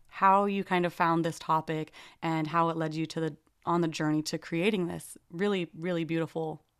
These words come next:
piece of literature and art. So tell me a little bit about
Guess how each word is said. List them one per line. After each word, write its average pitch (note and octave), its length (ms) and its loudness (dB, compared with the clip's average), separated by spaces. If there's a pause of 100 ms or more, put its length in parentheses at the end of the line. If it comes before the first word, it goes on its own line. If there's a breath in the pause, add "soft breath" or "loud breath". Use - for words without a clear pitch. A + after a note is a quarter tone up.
(120)
piece - 240 -8
of D#3 260 -6 (240 soft breath)
literature D#3+ 380 -4
and D#3+ 120 -6
art. F3 320 -10 (280)
So - 160 -20
tell D4 200 4
me G#4 160 4
a F#4 60 4
little C#4 160 6
bit B3 140 4
about E3+ 500 4